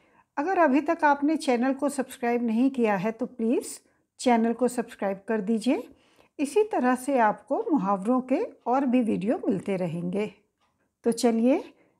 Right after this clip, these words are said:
पहले मुहावरे का अर्थ देखते हैं। मुहावरा है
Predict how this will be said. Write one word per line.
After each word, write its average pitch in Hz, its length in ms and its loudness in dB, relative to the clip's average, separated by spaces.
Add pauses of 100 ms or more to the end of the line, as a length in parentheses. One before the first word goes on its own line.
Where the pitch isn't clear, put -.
(160)
पहले 285 360 2
मुहावरे 220 500 0
का 302 140 -6
अर्थ 254 440 -2
देखते 202 480 -2
हैं। 190 340 -8 (500)
मुहावरा 233 480 4
है 285 420 0